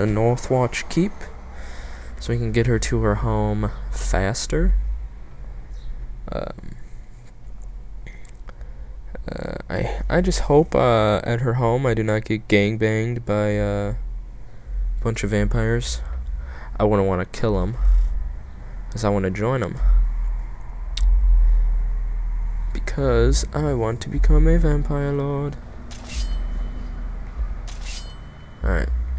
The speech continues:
Let's skedaddle on out of here, shaky Serena.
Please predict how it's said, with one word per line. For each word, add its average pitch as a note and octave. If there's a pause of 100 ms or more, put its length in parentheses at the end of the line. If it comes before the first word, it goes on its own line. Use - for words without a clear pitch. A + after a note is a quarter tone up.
(640)
Let's -
skedaddle G2
on G2
out G2+
of G#2
here, F#2+
shaky G2
Serena. G2+